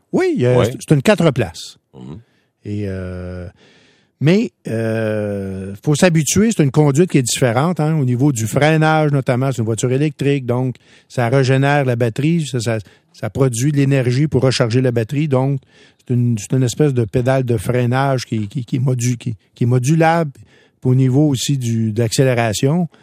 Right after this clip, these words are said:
Speaker 1: C'est des accélérations qui sont vives, mais c'est un silence, c'est une construction B M W, donc c'est une voiture qui est solide,
Speaker 2: Mhm.
Speaker 1: voiture aussi qui est bien insonorisée.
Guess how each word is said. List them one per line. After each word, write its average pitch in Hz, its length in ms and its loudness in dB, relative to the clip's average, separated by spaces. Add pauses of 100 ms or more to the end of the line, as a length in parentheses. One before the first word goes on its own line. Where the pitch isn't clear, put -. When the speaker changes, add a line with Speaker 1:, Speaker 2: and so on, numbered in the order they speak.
(360)
Speaker 1:
C'est - 140 -8
des 127 160 2
accélérations 147 580 2
qui - 80 -4
sont 143 160 4
vives, 131 240 2
mais 170 120 2
c'est 147 100 0
un 151 100 4
silence, 202 360 0 (320)
c'est 127 280 -2
une 139 120 0
construction 190 500 2
B 175 80 4
M 165 140 4
W, 143 340 2
donc 170 240 0 (420)
c'est - 260 -4
une 143 100 4
voiture 143 340 2
qui 135 120 0
est 120 120 0
solide, 165 460 0 (180)
Speaker 2:
Mhm. 85 240 -10
Speaker 1:
voiture 170 260 2
aussi 165 220 -2
qui 135 140 -2
est 123 40 0
bien 165 200 4
insonorisée. 123 680 -2